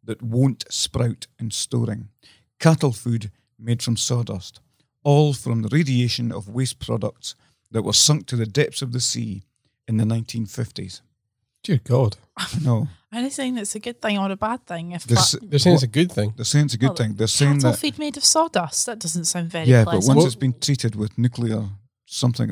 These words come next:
Speaker 1: or other, as they thought it would become
Speaker 2: Nutritious.
Speaker 1: nutritious, and
Speaker 3: Oh, God.
Speaker 1: they would put it on, what was it,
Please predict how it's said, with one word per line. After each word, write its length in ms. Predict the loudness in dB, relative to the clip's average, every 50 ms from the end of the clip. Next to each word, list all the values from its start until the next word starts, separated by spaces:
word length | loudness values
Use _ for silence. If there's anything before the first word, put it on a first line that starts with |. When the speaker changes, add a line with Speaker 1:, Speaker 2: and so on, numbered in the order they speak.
| -4
Speaker 1:
or 60 | -6 -6
other, 200 | -6 -4 -4 -6 -8 -12 _ _ _ _ _ _ _ _ _ _ _ _ 0
as 100 | 2 4 4
they 120 | 4 2
thought 340 | 2 0 -2 -2 -2 -2 -4 -8
it 40 | -8
would 180 | -6 -6 -6 -8
become 540 | -8 -6 -2 0 0 0 0 -2 -4 -8 -12 _ _
Speaker 2:
Nutritious. 640 | -2 0 2 4 2 2 2 -2 -8 -10 -12 -14 -14 -10
Speaker 1:
nutritious, 680 | -8 -6 -4 -2 -2 -2 0 -2 -4 -4 -6 -12 -16 -12 -2
and 320 | 0 2 2 2 0 0 -2
Speaker 3:
Oh, 120 | -4 -4
God. 400 | -4 -6 -10 -10 -10 -12 -14 -10 -6 0
Speaker 1:
they 60 | 0
would 160 | 2 0 0 -2 _ _ _ _ _
put 240 | 0 0 0 2 0
it 80 | -2 0
on, 460 | 0 2 2 2 2 2 0 -2 -4
what 100 | -4 -4 -4
was 120 | -4 -4
it, 80 | -6